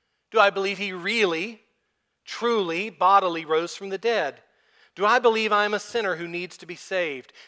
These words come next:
Do I believe Jesus when he said, "Everyone who trusts in him will not perish"?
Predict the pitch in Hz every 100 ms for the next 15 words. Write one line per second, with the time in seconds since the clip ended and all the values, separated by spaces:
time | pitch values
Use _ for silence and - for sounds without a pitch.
0 | - 220 285 285 254 269 254 220 175 -
1 | _ 147 180 233 220 170 - 190 175 190
2 | 208 190 202 208 220 254 233 233 196 214
3 | - - 220 - - 208 190 175 175 170
4 | 170 160 165 160 - - 185 190 127 -
5 | - -